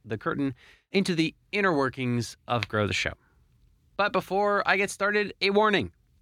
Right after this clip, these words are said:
While I have been incredibly lucky to find success with the business so far, I am still learning on the job.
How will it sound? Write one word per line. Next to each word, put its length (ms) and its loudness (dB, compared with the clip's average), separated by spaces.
While 280 0
I 120 4
have 240 0
been 340 0
incredibly 560 2
lucky 480 0
to 360 2
find 240 2
success 520 0
with 160 -2
the 40 0
business 360 2
so 180 2
far, 500 2
I 140 2
am 420 2
still 640 0
learning 440 2
on 220 0
the 60 -2
job. 420 0